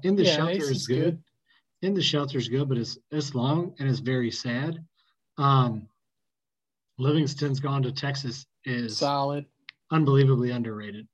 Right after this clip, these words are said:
Speaker 1: So.
Speaker 2: And I like the version on that record a lot.
Speaker 1: Yeah.
Speaker 2: Same with In the Shelter.
Speaker 1: In the
Speaker 2: 'Cause
Speaker 1: Shelter
Speaker 2: as,
Speaker 1: is a sad
Speaker 2: as you
Speaker 1: song.
Speaker 2: guys, as everybody knows, you, gosh, he's recorded In the Shelter what?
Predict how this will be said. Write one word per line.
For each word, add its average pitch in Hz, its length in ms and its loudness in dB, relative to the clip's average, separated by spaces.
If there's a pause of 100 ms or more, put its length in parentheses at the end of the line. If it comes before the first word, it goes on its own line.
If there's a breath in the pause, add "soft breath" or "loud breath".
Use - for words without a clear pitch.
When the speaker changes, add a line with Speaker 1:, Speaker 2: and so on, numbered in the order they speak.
(720)
Speaker 1:
So. 101 420 -16 (480)
Speaker 2:
And 175 100 4
I 160 60 4
like 165 320 2
the 156 80 0
version 156 460 2
on 135 180 0
that 135 220 -2
record 135 320 -10 (1000)
a 156 60 -2
lot. 143 360 -4 (680)
Speaker 1:
Yeah. - 120 -18 (180)
Speaker 2:
Same 208 280 4
with 170 140 4
In 156 120 4
the 147 60 2
Shelter. 156 380 -6 (2000)
Speaker 1:
In 135 100 2
the 170 80 6
Speaker 2:
'Cause 160 120 6
Speaker 1:
Shelter 143 200 6
Speaker 2:
as, 107 160 -2
Speaker 1:
is 104 60 -14
a 98 40 -14
sad 131 300 0
Speaker 2:
as 156 140 -2
you 156 60 4
Speaker 1:
song. 147 80 2
Speaker 2:
guys, 139 300 2 (280)
as 151 180 0
everybody 143 420 0
knows, 131 360 -6
you, 139 160 -8 (840 soft breath)
gosh, 147 300 2
he's 165 220 0
recorded 156 360 2
In 147 120 2
the 147 60 -2
Shelter 143 360 2
what? - 240 -14